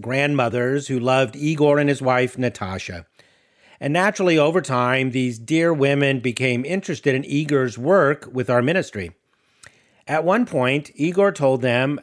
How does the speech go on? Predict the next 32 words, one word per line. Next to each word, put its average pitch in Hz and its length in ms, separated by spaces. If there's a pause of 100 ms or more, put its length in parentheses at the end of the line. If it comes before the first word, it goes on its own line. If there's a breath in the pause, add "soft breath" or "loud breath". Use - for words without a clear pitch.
about 127 480
E 151 160
G 147 180
M's 131 280
newest 170 460
ministry 143 580
launch 127 720
in 123 200
Mexico. 113 640 (600 soft breath)
Somehow, 151 640
it 143 140
came 220 300
up 123 280
that 139 120
there 135 100
was 135 160
a 131 120
matching 160 840
grant 127 580 (200 soft breath)
for - 260
all 151 300
gifts 180 520 (140)
dedicated 127 680
to 135 60
the 117 120
start 139 520 (260 soft breath)
of 123 120
the 127 80
new 131 180
ministry 135 460
in 123 100
Mexico. 110 560